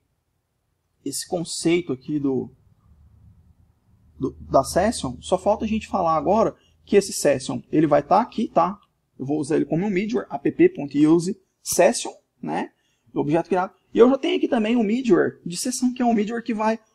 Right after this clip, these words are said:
olhar, que, que, que, que vai fazer um decorator ali em cima, né?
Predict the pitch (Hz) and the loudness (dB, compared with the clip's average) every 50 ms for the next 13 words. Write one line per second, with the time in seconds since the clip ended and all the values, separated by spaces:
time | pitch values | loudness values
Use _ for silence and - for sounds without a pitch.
0 | _ _ - 202 240 226 202 165 180 196 208 202 - - - - _ - 180 - | _ _ 4 6 6 6 4 4 4 4 4 4 2 0 -6 -16 _ -10 -10 -10
1 | - - 175 156 _ - 170 156 170 180 - 196 170 147 180 180 165 180 - - | -8 -12 -16 -12 _ 0 4 4 4 6 4 2 0 2 0 0 0 0 2 4
2 | 214 190 165 165 185 202 - 180 160 151 147 156 180 180 - - - 160 185 214 | 4 4 4 4 2 2 0 -2 -2 -2 -4 -4 -6 -8 -8 -8 -6 -4 -4 -2
3 | 208 165 151 156 175 196 208 | -4 -4 -4 -6 -8 -8 -10